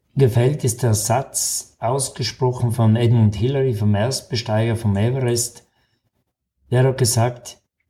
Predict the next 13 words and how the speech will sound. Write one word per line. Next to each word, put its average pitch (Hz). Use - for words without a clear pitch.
„Ich 127
bin 143
wegen 139
den 113
Bergen 104
in 117
dieses 113
Land“, 104
er 107
meint 98
Nepal, 107
„gekommen, 117
aber 117